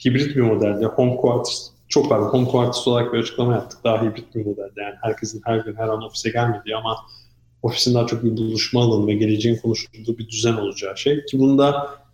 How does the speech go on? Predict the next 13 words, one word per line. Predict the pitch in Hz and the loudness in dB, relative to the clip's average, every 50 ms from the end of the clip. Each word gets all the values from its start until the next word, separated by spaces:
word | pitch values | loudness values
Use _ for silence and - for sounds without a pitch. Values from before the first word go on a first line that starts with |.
| - | -2
ekibimize | 127 123 - 127 127 123 123 135 131 | -2 -2 0 2 2 4 4 4 4
yaptığımız | 123 - - - 127 123 | 4 4 2 0 2 2
workshoplarla | 123 123 120 117 120 - - 117 117 - 123 120 117 107 104 | 4 4 4 4 4 2 0 0 0 2 2 2 2 2 0
belirledik. | 107 98 - - 98 95 - - - - - - _ _ _ _ _ - | -2 -4 -6 -8 -16 -18 -18 -18 -20 -20 -20 -20 _ _ _ _ _ -4
Yani | 110 110 | 0 2
burada | 117 117 123 120 | 2 4 4 4
daha | 127 127 123 - | 4 4 4 2
katılımcı | - - - - - 123 123 120 127 123 | 2 0 0 0 2 2 4 4 2 2
bir | 123 | 2
yaklaşım | 117 113 104 - - - - - - 104 101 101 104 - _ _ _ - | 2 2 2 0 -2 -2 -2 -2 -2 -2 -2 -4 -6 -8 _ _ _ -4
da | 110 101 | -2 -2
düşünüyoruz. | 104 104 - - 104 101 98 98 98 - 117 | -2 -4 -6 -4 -4 -6 -6 -8 -8 -8 -10
Ekibimiz, | 113 - 120 117 113 113 113 113 117 117 - | -4 0 0 2 2 2 0 0 -4 -8 -14